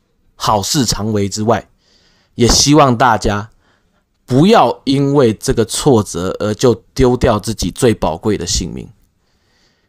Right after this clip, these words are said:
你可能觉得你一无所有了，但请想想，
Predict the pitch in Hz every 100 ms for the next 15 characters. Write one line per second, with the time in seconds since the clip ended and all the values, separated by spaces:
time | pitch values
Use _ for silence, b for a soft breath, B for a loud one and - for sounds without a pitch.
0 | _ 170 190 143 135 131 127 131 113 -
1 | 113 107 - 139 107 110 - 95 107 107
2 | - - - _ - - _ _ _ 165
3 | 139 - 101 - 104 113 104